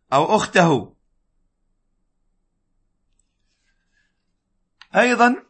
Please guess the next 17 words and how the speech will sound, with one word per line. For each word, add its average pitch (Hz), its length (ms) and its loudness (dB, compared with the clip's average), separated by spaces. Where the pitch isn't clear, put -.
من 147 140 -8
المحرمات 147 760 -2
مؤبداً 135 580 -4
بسبب 147 320 -6
الرضاع 147 600 0
الثانية 175 540 -2
البنات 151 720 0
وبنات 143 420 -2
الأولاد 156 560 2
الرضاعيين 143 960 0
وإن 190 300 2
نزلنا، 107 480 -2
فلو 156 300 0
رضع 202 340 2
طفل 143 240 -6
من 139 260 -6
امرأة 175 560 -2